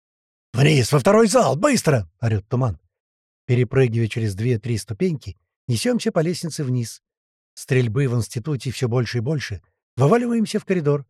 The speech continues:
Туман успевает поднять левую руку, сжатую в кулак, я еле-еле затормозить успел.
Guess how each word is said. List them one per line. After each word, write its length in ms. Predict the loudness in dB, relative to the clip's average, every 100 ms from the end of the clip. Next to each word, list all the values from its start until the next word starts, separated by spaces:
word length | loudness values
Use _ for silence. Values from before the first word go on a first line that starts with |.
| _ _ _ -2
Туман 320 | 2 2 2
успевает 480 | 0 0 0 0 0
поднять 360 | -4 -2 -4 -2
левую 320 | -2 -2 -4
руку, 360 | -4 -6 -12 -14 _
сжатую 380 | -4 0 0 -2
в 80 | -4
кулак, 300 | -2 -2 -2
я 80 | -4
еле-еле 680 | -2 -2 -2 -2 -2 -4
затормозить 560 | -6 -4 -2 -2 -2 -4
успел. 340 | -6 -4 -6